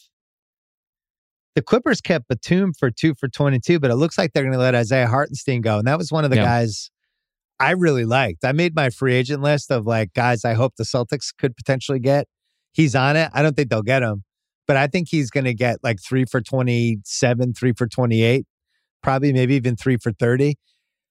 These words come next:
Speaker 1: The Clipper games I went to, I was so impressed by him in person. He's just, he's just doing stuff. He's up to stuff. He's unafraid. He's the type of guy who could be in a playoff series playing twenty to twenty-five minutes, I feel like. And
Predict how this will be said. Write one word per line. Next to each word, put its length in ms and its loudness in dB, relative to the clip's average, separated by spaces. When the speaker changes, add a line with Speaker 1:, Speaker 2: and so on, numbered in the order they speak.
Speaker 1:
The 80 0
Clipper 320 0
games 280 0
I 120 2
went 300 0
to, 200 2
I 140 0
was 180 0
so 180 2
impressed 340 -2
by 120 0
him 260 0
in 220 0
person. 520 -4
He's 200 2
just, 380 0
he's 240 -2
just 280 -2
doing 300 2
stuff. 380 2
He's 180 -4
up 160 0
to 120 -2
stuff. 360 -2
He's 160 -6
unafraid. 760 0
He's 160 0
the 100 0
type 300 0
of 80 -6
guy 260 2
who 120 2
could 180 -4
be 140 2
in 60 0
a 80 0
playoff 380 2
series 500 -2
playing 560 0
twenty 280 2
to 60 0
twenty-five 540 0
minutes, 320 0
I 80 0
feel 260 0
like. 300 0
And 260 -4